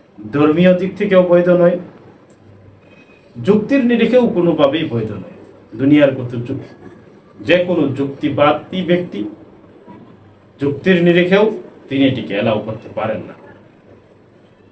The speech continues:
আল্লাহ পাকের একটি নিয়ামতকে এইভাবে ন-, বিনষ্ট হতে দেওয়া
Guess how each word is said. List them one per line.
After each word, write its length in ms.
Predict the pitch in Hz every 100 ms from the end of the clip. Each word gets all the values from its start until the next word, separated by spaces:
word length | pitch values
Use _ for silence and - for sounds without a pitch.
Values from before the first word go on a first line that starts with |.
| - - - _ _ _ _ -
আল্লাহ 220 | 123 139
পাকের 280 | 139 139 196 311 - - - -
একটি 220 | 127 139
নিয়ামতকে 580 | 123 139 175 208 208 185
এইভাবে 480 | 139 120 123 117 104
ন-, 160 | 110
বিনষ্ট 460 | 127 143 185 180 -
হতে 320 | 170 120 107
দেওয়া 320 | 110 104 101